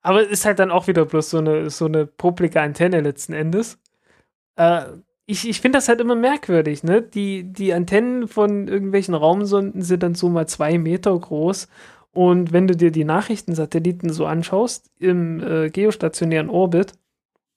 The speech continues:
da haben die zehn Meter Antennen, achtzehn Meter. Ich glaub, der Rekord liegt gerade bei zweiundzwanzig Meter oder so. <laughs>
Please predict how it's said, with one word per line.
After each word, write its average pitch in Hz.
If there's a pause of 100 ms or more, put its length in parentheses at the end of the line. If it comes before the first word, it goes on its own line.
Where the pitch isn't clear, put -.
(540)
da -
haben 180
die 175
zehn 202
Meter 190
Antennen, 170
achtzehn 185
Meter. 175
Ich 160
glaub, 170
der 175
Rekord 175
liegt 175
gerade 165
bei 160
zweiundzwanzig 160
Meter 165
oder 170
so. 208 (800)
<laughs> 180